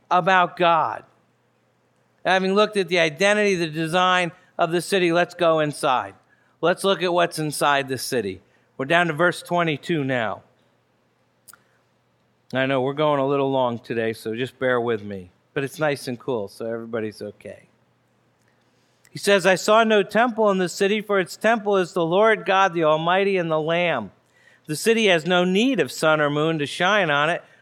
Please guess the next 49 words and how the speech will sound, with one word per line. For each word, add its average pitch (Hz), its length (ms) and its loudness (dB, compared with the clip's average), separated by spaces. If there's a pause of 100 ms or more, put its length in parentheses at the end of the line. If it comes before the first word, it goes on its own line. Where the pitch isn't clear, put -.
(140)
for 185 120 0
the 170 120 2
glory 196 480 4
of 139 220 -4
God 190 460 2
gives 151 280 -2
it 139 180 0
light, 143 420 0 (240)
and 185 220 2
its 190 280 0
lamp 202 480 0 (240)
is 180 260 -2
the 196 160 2
Lamb. 190 600 0 (760)
By 156 200 4
its 165 200 -2
light 180 260 2
will 170 160 0
the 156 100 0
nations 160 480 0
walk, 190 400 2
and 143 120 -4
the 135 80 -4
kings 190 360 -4
of 160 120 -4
the 156 100 0
earth 180 200 2 (280)
will 147 140 0
bring 185 280 0
their 175 140 2
glory 170 500 2
into 185 360 -2
it, 185 180 0 (240)
and 143 140 0
its - 160 -6
gates 175 360 0
will 147 140 -4
never 175 300 2
be 151 160 -4
shut 151 320 0
by 131 180 0
day, 165 460 0 (240)
and 139 120 -2
there 135 100 0
will 135 120 0
be 170 220 0
no 170 240 0
night 151 380 -2
there. 110 320 -2